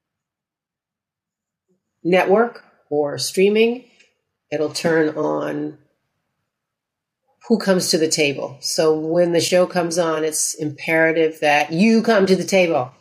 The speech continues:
come play with us and, and write in. Um, you know, I don't know how that works anymore. Do people still write letters? Uh, and if you wanted to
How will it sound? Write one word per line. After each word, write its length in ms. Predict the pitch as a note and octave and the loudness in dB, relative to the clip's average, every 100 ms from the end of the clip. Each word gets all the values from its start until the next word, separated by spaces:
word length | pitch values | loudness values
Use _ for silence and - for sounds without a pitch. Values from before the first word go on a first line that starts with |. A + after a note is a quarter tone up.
| _ | _
come 200 | F3 E3+ | -6 -6
play 200 | - E3 | 0 0
with 180 | D3+ C3+ | 0 -4
us 480 | B2+ C3 - - _ _ _ _ _ _ _ - | -8 -10 -16 -18 _ _ _ _ _ _ _ -8
and, 480 | C3+ C#3 C#3 C#3 C#3 - _ _ - | -4 -4 -6 -8 -10 -18 _ _ -8
and 260 | C#3 D3 | -8 -2
write 260 | D#3+ E3 F3 | 2 2 4
in. 460 | F#3+ F#3+ E3 E3 - - _ _ _ _ - | 4 4 4 0 -8 -20 _ _ _ _ -8
Um, 640 | C#3 C#3 D3 D3+ D3 - _ _ _ | -6 -4 -6 -8 -14 -18 _ _ _
you 120 | D#3+ | -8
know, 100 | F3+ | -4
I 40 | |
don't 100 | G3 | 0
know 80 | F#3+ | 2
how 140 | F#3 F#3+ | 4 4
that 160 | F3 | 4
works 280 | F3+ A3+ - | 2 2 0
anymore. 380 | D#3+ C#3+ C#3+ C3+ | 0 0 -4 -6
Do 120 | C3 | -8
people 220 | - F3 | -12 -4
still 240 | - F3+ F3 | -2 0 0
write 180 | E3 | -2
letters? 500 | D#3 E3 G3+ A3 - _ _ _ _ _ _ _ _ | -2 -2 -2 -4 -6 _ _ _ _ _ _ _ _
Uh, 560 | C#3+ C#3+ D3 D3+ D#3 - - _ _ - | -10 -8 -8 -10 -12 -14 -20 _ _ -4
and 200 | C#3+ D3 | -2 2
if 220 | D#3+ F3 | 2 2
you 120 | F3 | 0
wanted 400 | E3+ E3+ F3 - F3 | 2 4 4 2 -2
to 160 | E3+ | -4